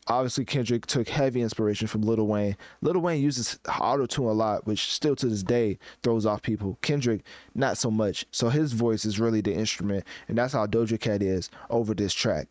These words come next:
Now, does that make it good? Does that make it bad? I have no idea. That's up for y'all. I'm just saying that from the way she goes in and out of pockets and drastically changes the cadence of her voice,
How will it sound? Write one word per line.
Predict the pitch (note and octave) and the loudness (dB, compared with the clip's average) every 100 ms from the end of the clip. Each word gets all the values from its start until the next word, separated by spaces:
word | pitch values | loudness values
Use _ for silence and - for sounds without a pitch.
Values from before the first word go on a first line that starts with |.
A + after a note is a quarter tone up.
| _ | _
Now, | G#2+ G#2 G#2 | -2 0 0
does | G#2+ | 0
that | A2+ | 2
make | A2+ G#2+ | 2 0
it | G#2+ | 0
good? | G#2+ C#3+ D3 | 2 2 2
Does | A2 | 0
that | G#2 G#2 | -2 0
make | G2+ | 0
it | F#2+ | 0
bad? | F#2 B2+ B2+ A#2 - - | 2 4 2 0 -8 -6
I | - | -2
have | F#3+ | 2
no | F#3+ | 2
idea. | F3+ F3 D3 | 2 2 2
That's | C#3+ - | 2 0
up | C3 | 0
for | B2 | 2
y'all. | A#2+ E2+ A#2+ - | 2 0 -2 -2
I'm | D#3 | 0
just | C#3 C3+ | -2 -2
saying | C3 A#2+ G#2+ | 0 0 2
that | G2+ F#2+ _ _ _ _ _ _ _ _ _ - | 2 0 _ _ _ _ _ _ _ _ _ -4
from | C3+ | 0
the | B2 | 2
way | C#3+ D#3 | 2 2
she | E3 | 2
goes | D3+ B2+ | 0 0
in | B2+ C3+ | -2 0
and | C3 | 2
out | A#2 | 0
of | G2+ | 0
pockets | C#3 C3 C3+ A#2 - - - | 0 0 0 -2 -6 -16 -8
and | - A#2 G#2+ | -2 0 0
drastically | G#2 A#2+ C3 - C#3+ B2+ A#2+ | 2 2 2 -2 -2 0 0
changes | - C3 A#2+ G#2+ G#2+ | 0 0 0 0 0
the | - | -2
cadence | G#2+ - B2 A#2 G#2+ | -2 0 0 2 0
of | A2+ G#2 | -2 -2
her | G#2 | -2
voice, | G2 B2 C#3+ D3+ | 2 2 0 -4